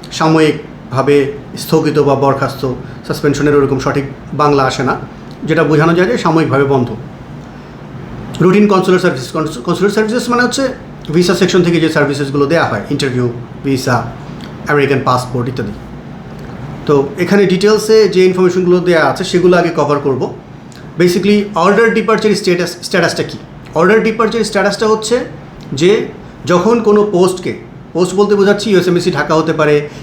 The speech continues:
ইউএস এমবেসি ব্যাংকক হতে পারে, এ ধরনের। যখন কোনো পোস্টকে অর্ডার ডিপারচার স্ট্যাটাসে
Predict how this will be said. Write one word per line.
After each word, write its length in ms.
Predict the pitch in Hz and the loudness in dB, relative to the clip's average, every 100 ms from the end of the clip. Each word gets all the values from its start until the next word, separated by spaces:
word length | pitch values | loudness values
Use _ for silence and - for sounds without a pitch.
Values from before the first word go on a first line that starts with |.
| - | 0
ইউএস 160 | 156 - | 2 2
এমবেসি 220 | 147 143 147 | 2 0 0
ব্যাংকক 220 | 151 156 | 0 0
হতে 140 | 151 143 | 0 2
পারে, 160 | 139 139 135 - - - | 2 2 -2 -12 -6 2
এ 20 | 151 | 4
ধরনের। 260 | 131 104 123 - - - - | 2 0 -8 -14 -16 -10 -2
যখন 220 | 160 202 226 214 | 2 4 2 4
কোনো 160 | 208 208 202 - - - - - - | 4 4 2 -6 -16 -20 -20 -20 -4
পোস্টকে 520 | 170 185 180 - 165 151 185 - - - - | 2 2 0 -2 0 2 0 -8 -16 -18 -4
অর্ডার 320 | 156 175 185 196 160 | 2 4 4 2 2
ডিপারচার 580 | 175 175 170 170 165 165 170 - - - - - - | 2 2 2 2 2 0 -4 -14 -20 -20 -20 -16 -8
স্ট্যাটাসে 440 | - 151 156 | -2 0 0